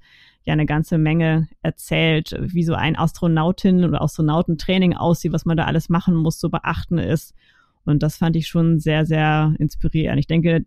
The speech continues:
Julia, dir ging's auch so, ne? So, gerade als sie über das Thema Tauchen <laughs> gesprochen hat, oder?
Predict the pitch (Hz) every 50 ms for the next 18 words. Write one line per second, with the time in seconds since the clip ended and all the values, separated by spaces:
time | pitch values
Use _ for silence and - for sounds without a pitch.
0 | - - - 170 170 175 175 175 - - 151 160 175 170 170 165 165 - - 160
1 | 170 160 - - 151 147 156 175 196 - - _ _ - - - - - - -
2 | 165 170 165 170 170 - - 180 170 170 165 - - 196 180 170 170 156 - 185
3 | 185 185 - 214 214 175 175 - - - 180 143 - - 147 151 - - 180 -
4 | - - - - 196 190 - - 262